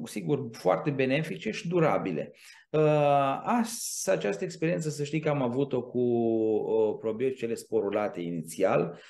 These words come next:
care, îți spun sincer, mi-au, uh, schimbat complet modul în care m-am referit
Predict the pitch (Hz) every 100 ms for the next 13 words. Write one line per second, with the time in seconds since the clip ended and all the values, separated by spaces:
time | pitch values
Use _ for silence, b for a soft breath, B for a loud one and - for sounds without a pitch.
0 | B - 131 131 131 127 - 113 - 139
1 | 120 143 151 147 131 123 123 123 123 123
2 | 123 117 117 113 110 98 - - 117 131
3 | 127 - 120 107 147 147 123 120 117 117
4 | 110 110 113 101 98 104 113 110 110 -